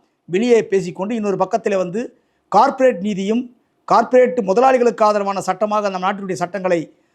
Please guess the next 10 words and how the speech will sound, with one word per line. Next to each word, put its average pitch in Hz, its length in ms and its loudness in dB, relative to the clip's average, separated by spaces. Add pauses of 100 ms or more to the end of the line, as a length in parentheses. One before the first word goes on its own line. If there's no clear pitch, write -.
(160)
சரணடை 220 280 2
செய்வது 175 300 -4
என்பதெல்லாம் 165 520 -4 (520)
அரசினுடைய, 202 800 0 (500)
அ, 160 380 0
கொள்கை 247 280 2
ரீதியான 233 320 2
இந்த 190 200 -2
அணுகுமுறைகள் 190 480 0
என்பது 170 520 -2